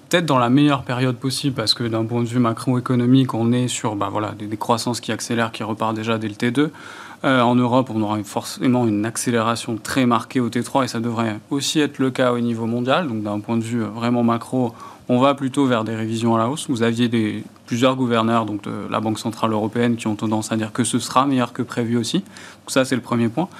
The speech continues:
D'un point de vue monétaire, on est toujours... voilà,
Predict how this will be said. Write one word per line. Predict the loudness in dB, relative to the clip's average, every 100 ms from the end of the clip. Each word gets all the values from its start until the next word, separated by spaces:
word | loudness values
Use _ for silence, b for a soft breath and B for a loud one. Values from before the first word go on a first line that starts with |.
| B B 2
D'un | 4
point | 4 4
de | 4
vue | 4
monétaire, | 6 6 4 2 2 2
on | 2
est | 2
toujours... | -2 2 2
voilà, | 4 4 2